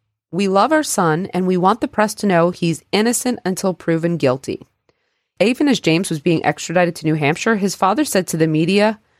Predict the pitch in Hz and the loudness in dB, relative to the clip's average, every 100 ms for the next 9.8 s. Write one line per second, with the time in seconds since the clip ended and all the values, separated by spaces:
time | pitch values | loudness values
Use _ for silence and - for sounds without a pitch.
0 | _ _ - 214 - 330 359 311 202 226 | _ _ -4 -4 0 -2 0 2 2 2
1 | 190 160 - 160 196 160 156 - 151 185 | 0 -4 0 0 2 -2 -4 -4 -4 -2
2 | 208 180 143 - 160 165 160 156 - 139 | 0 -2 -2 -2 -2 0 -2 -6 -4 -2
3 | 117 107 139 _ _ _ _ _ - 277 | -2 -4 -14 _ _ _ _ _ 0 2
4 | 320 349 196 160 233 - 165 - 170 208 | 4 2 2 0 0 -4 -4 0 0 0
5 | - 170 156 147 175 196 156 156 151 160 | 0 0 2 2 2 0 0 0 0 -4
6 | - 156 165 127 139 202 185 190 143 - | 0 -2 0 -6 -2 0 2 0 -4 -4
7 | 180 190 - 156 143 - 180 185 - 220 | -2 -2 -2 -4 -4 -2 -2 -2 -2 0
8 | 226 226 254 247 - _ _ _ _ _ | 0 -2 -4 -4 -8 _ _ _ _ _
9 | _ _ _ _ - 269 233 | _ _ _ _ -2 0 0